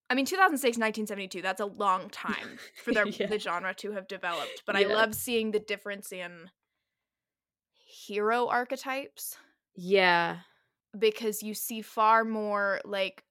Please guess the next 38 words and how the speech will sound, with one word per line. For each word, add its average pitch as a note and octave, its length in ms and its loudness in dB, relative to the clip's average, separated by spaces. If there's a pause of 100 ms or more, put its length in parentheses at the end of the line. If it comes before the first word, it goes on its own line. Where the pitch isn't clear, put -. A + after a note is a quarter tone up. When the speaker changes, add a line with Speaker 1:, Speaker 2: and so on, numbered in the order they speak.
Speaker 1:
softer G3 720 -2
cinnamon F#3 580 -8
roll F3 260 -8
heroes. - 920 -10 (360)
Speaker 2:
Yeah. G3 440 0 (260)
Speaker 1:
I A#3+ 140 6
say C4+ 180 8
now, G#3+ 300 6
but G#3 120 0
in, G#3+ 160 6
like, G3+ 160 -2
kind G#3+ 220 -4
of G3+ 60 -2
the G3+ 100 -4
recent, G3 360 -4
Speaker 2:
Mm-hmm. F#3 440 -6
Speaker 1:
you E3+ 100 -6
know, - 320 -10
past - 520 -10
twenty - 360 -12
years - 280 -10
or - 80 -14
however - 360 -8
long. - 360 -12
Speaker 2:
Well, D4 100 0
yeah, C#4 160 2
that's, B3+ 640 0 (320)
that's A#3+ 320 0
why, C#4 840 2
um, G3+ 840 -4 (380)
like, A3 300 2
you're, A#3 800 2 (300)
the A3 100 -2
one A3+ 320 0
Laura G#3 200 6
Kinsale F#3+ 520 -2
you F3+ 160 0
read E3+ 540 -2